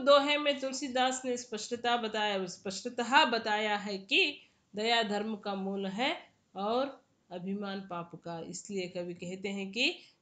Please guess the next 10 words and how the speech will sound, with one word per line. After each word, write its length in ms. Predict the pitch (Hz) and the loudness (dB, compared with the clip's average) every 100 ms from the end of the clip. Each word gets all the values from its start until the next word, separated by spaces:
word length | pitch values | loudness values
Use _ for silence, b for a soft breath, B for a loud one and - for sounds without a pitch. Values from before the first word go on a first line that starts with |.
| - | -14
जब 280 | 180 226 247 247 | -2 0 0 -2
तक 180 | - 247 | -2 0
शरीर 320 | 240 214 214 | -2 -2 0
में 260 | 220 220 208 | 0 -2 -4
प्राण 300 | 214 208 214 | -6 -4 -4
है 220 | 196 220 | -4 -4
तब 180 | 226 208 | -6 -8
तक 340 | 208 - 214 214 | -10 -8 -10 -6
मानव 300 | 190 185 185 | -6 -4 -4
को 160 | 185 | 2